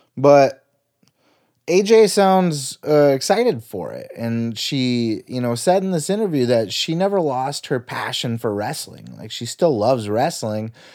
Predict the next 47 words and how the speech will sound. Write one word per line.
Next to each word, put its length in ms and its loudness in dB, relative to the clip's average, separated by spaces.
And 80 -2
this 140 -2
is 120 -4
her 140 2
way 300 4
to, 800 0
uh, 760 0
to, 300 -4
to 180 -14
kinda 400 -2
be 300 -6
a 80 -2
part 260 2
of 80 0
it 140 0
again 340 -6
and 200 -10
to 380 -2
give 380 -6
back 380 -4
to 220 -6
it 160 -12
too, 260 -4
to 80 -6
help 320 -4
build 240 -2
up 260 -2
future 380 -6
women. 500 -2
Uh, 300 -6
she, 200 -10
you 60 -6
know, 140 -6
she's 240 -10
an 80 -6
executive 640 -2
producer 520 -2
of 100 -2
wow 400 2
now, 600 0
and 360 -6
she's 580 -6
gonna 220 -6
be 100 -4
the 80 -6
color 320 -4
commentator. 840 0